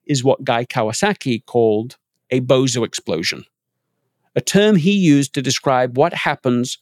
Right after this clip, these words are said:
when a formerly great team or company descends into mediocrity. He was referencing, by the way, what happened to Apple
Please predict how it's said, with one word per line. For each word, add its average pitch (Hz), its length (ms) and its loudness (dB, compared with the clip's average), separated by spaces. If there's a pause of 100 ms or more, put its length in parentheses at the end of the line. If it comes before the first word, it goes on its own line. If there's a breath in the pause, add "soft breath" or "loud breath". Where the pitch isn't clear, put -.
(280)
when 143 140 2
a 123 40 2
formerly 185 440 4
great 151 400 0
team 139 500 2
or 143 140 4
company 135 480 0
descends 139 560 0
into 151 340 0
mediocrity. 127 800 0 (360 loud breath)
He 202 140 4
was 151 200 2
referencing, 131 800 0 (300)
by 117 160 0
the 113 100 -2
way, 107 220 2
what 127 260 2
happened 139 480 0
to - 120 -4
Apple - 440 -6